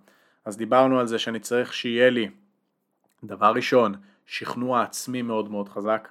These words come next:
אני צריך אני להאמין במוצר הזה בצורה מאוד מאוד גדולה, ואני צריך שיהיה לי כישורי מכירה מאוד מאוד טובים. ובכישורי מכירה יש לי שני דברים מרכזיים. אני צריך לדעת מה להגיד ואיך להגיד. ברגע שיש לי את אלה,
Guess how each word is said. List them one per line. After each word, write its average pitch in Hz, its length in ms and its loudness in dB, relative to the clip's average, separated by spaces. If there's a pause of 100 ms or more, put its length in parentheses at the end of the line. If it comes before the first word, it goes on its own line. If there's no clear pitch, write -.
אני 110 140 -10
צריך 113 480 -4
אני 127 320 -6
להאמין 110 360 -4
במוצר 107 420 -4
הזה 107 180 -4
בצורה 107 360 -4
מאוד 104 320 -6
מאוד 101 200 -10
גדולה, 101 360 -2 (680)
ואני 101 140 -8
צריך 120 180 -4
שיהיה 123 160 -2
לי 123 120 -4
כישורי 117 440 -4
מכירה 120 400 -2
מאוד 120 280 -4
מאוד 120 180 -6
טובים. 110 380 -4 (380)
ובכישורי 101 520 -6
מכירה 143 360 2
יש 139 140 0
לי 139 60 -4
שני 131 180 -4
דברים 135 240 0
מרכזיים. 123 480 -2
אני - 380 -20
צריך 110 180 -8
לדעת 110 340 -2
מה 107 260 0
להגיד 117 480 -2 (580)
ואיך 175 360 0
להגיד. 117 400 0 (520)
ברגע 131 360 -2
שיש 135 340 0
לי 139 100 0
את 127 140 -4 (100)
אלה, 120 280 0